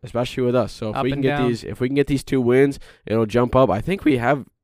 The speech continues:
Speaker 1: I think we do have a chance if we get the split, then we're near the top of the table, right? In
Speaker 2: Yeah.
Speaker 1: point standings.
Speaker 2: Start it up.
Speaker 1: Not everybody's, you know, looking like they were last year, especially with a lot of these teams that we thought were gonna kind of jump out. But Saint Thomas is a team that can do a lot of disrupting, especially with this year, and the transfer portal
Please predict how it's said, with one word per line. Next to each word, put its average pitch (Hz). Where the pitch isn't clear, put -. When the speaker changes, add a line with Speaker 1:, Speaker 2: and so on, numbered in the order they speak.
Speaker 1:
I 110
think 156
we 110
do 117
have 127
a -
chance 143
if 101
we 107
get 113
the 104
split, -
then 101
we're 98
near 101
the 107
top -
of 92
the -
table, 123
right? 110
In -
Speaker 2:
Yeah. 185
Speaker 1:
point 110
standings. 139
Speaker 2:
Start 151
it 170
up. 220
Speaker 1:
Not 117
everybody's, 165
you 127
know, 135
looking 135
like 131
they 135
were 127
last 120
year, 95
especially 117
with 110
a -
lot 110
of 113
these 110
teams 110
that 95
we 107
thought 107
were 107
gonna 107
kind 113
of 101
jump 107
out. 104
But 101
Saint 120
Thomas 131
is 131
a 131
team 127
that 127
can 127
do 117
a -
lot 117
of 120
disrupting, 120
especially 107
with 101
this 113
year, 123
and 113
the 82
transfer 110
portal 117